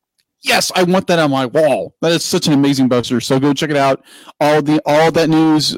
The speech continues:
I just talked about, it's down in the, uh, Facebook page. So go read about it, comment about it, and maybe get some conversation started about it.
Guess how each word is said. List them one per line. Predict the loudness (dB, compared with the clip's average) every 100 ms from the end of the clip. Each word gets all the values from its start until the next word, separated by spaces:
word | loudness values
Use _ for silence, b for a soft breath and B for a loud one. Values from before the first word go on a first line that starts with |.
| -4
I | -4
just | -2 -2
talked | -2
about, | 0 -2 -2
it's | -6 -6 -8 -12 -14 -4
down | -2 0
in | 0 0
the, | 0 0 2
uh, | 0 0 -2
Facebook | -2 -4 -4
page. | -2 0 -2 -8 B B B
So | -2 0 2 0 0 -2 -6
go | -4 -4
read | 0 0
about | 0 0
it, | -2 _
comment | -4 -2 0 0
about | 0 0 0
it, | -4 _ _ -6
and | -2 0
maybe | 0 0
get | -2
some | -4 -2
conversation | -2 -2 -4 -4
started | -2 -2 -2
about | -6
it. | -8